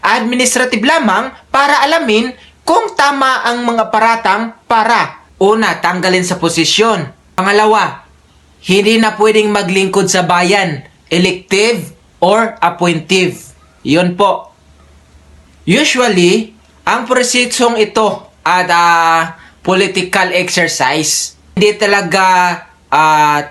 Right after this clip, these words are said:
patungkol kung sino ang tama, kung sino ang magaling sa trial, kundi kung sino ang, ah, kaalyado sa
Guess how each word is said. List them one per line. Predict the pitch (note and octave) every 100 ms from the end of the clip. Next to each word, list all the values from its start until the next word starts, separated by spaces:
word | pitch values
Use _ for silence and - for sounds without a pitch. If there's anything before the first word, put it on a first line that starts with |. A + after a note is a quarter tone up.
| -
patungkol | E3+ E3 F#3+ F#3 F3+ G#3 F3+
kung | F3+ E3
sino | F3 E3+
ang | E3 D#3 D#3
tama, | A3+ A#3+ G#3+ A#3+ - - _ _ _
kung | F#3 G3+
sino | - G3 G3
ang | F3 F3+
magaling | E3+ E3+ D#3+ D3+
sa | - D#3+ G3 A#3 - - _
trial, | C#3 C3+ C3+ E3 E3 A#2+ -
kundi | B3 F#3 G#3+ A3+ - -
kung | A#3+ C4
sino | B3 B3 A#3 A3+
ang, | F#3 G#3+ A3+
ah, | F#3+ G#3+ C#4+ - _
kaalyado | - A3 A3 G3+ F#3+ E3 E3+
sa | E3 E3 D#3 F3 -